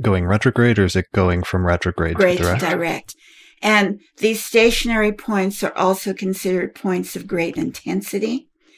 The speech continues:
Speaker 2: as is the heliacal set, which is at fifteen degrees right before it goes into the underworld, which again is a point of weakening.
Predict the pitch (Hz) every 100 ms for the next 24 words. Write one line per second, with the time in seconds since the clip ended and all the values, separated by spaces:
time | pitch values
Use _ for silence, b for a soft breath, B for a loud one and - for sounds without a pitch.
0 | b b b b 190 208 208 202 202 185
1 | 185 185 - _ _ _ 190 202 208 196
2 | 190 190 185 190 202 - - 233 220 165
3 | - 202 190 190 185 190 165 - B B
4 | - 208 208 - 185 180 175 180 185 175
5 | 170 170 - - b b - 202 180 190
6 | 170 - 185 - 170 160 - 175 185 185
7 | 175 - 190 190 170 160 156 156 160 156
8 | b b b - 196 208 202 208 202 190
9 | 196 190 - 208 190 190 180 175 185 -
10 | b b - 196 202 262 254 185 160 143
11 | 147 180